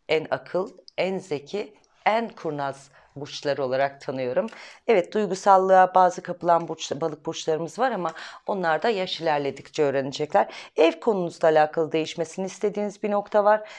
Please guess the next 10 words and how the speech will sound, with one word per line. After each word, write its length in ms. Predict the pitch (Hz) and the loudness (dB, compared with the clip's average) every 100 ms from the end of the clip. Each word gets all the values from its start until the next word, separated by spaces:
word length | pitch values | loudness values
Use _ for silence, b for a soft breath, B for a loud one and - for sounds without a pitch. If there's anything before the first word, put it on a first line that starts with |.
| B - | B 2
Ev 120 | 233 | 2
satın 340 | 233 233 233 | 2 -4 0
almak 380 | 220 208 202 196 | 0 0 -2 -4
değil, 200 | 165 135 | -6 -4
yerinizi 500 | 196 196 196 190 208 | -2 0 -2 -4 -4
beğenmiyorsunuz 640 | 185 165 151 147 147 160 165 | 0 0 0 -4 -6 -8 -6
ve 120 | 139 | -6
bulunduğunuz 520 | 156 170 160 202 202 - | -4 -6 -4 -6 -8 -10
etraftaki 640 | - - 165 160 - 165 170 | -10 -4 -2 0 -2 -4 -4
insanlar 380 | 151 160 165 | -4 -4 -4